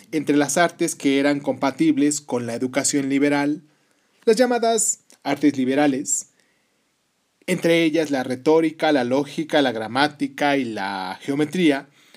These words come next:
y ocupaciones que entrañaban trabajar con las manos y que por lo tanto eran serviles, estaban debajo de la dignidad de un noble. Ambición de hombres como Leonardo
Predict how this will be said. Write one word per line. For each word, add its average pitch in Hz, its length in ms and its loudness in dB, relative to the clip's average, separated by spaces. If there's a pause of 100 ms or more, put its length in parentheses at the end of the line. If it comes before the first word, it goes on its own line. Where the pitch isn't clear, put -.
(140)
y 226 80 0
ocupaciones 247 680 0
que 165 440 0 (340)
entrañaban 170 800 0
trabajar 160 600 -2 (720)
con 160 160 2
las 147 180 0
manos 165 400 -2
y 135 100 -8
que 143 140 0
por 135 200 -2
lo 135 100 -2
tanto 165 400 2
eran 131 440 -4
serviles, 147 1000 0 (640)
estaban 262 520 2
debajo 208 540 0
de 202 140 0
la 165 100 0
dignidad 147 640 -2
de 151 160 2
un 147 160 0
noble. 110 320 -12 (260)
Ambición 190 520 0
de 208 80 6
hombres 180 360 0
como 143 220 -2
Leonardo 143 540 0